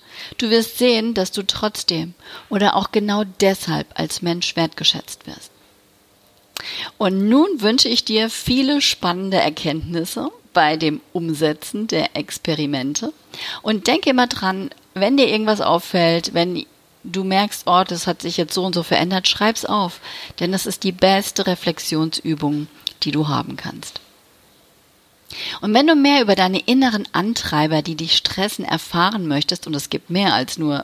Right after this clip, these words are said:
sei perfekt, kannst du dich bereits heute schon auf die Liste für meinen Online-Kurs Stress Off setzen lassen.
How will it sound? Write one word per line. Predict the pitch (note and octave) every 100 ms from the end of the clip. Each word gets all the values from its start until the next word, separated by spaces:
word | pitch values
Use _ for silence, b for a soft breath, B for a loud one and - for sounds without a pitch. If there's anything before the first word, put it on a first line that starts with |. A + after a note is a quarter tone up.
| _
sei | D3 D3 C3
perfekt, | D#3+ - D#3 F3+ - B B B B -
kannst | B3+ C4+ -
du |
dich | - -
bereits | G3+ F3 F#3 -
heute | A3+ B3
schon | A#3+ G#3+ F#3+
auf | -
die | -
Liste | F#3 F3+ - F3+
für | -
meinen | E3 D3+ D3+ -
Online-Kurs | D3 E3 D#3+ C3+ C#3+ D#3 C#3+ C#3+ -
Stress | - - D#3 D#3 -
Off | C#3+ -
setzen | - B2+ - C#3+
lassen. | C3 D3 -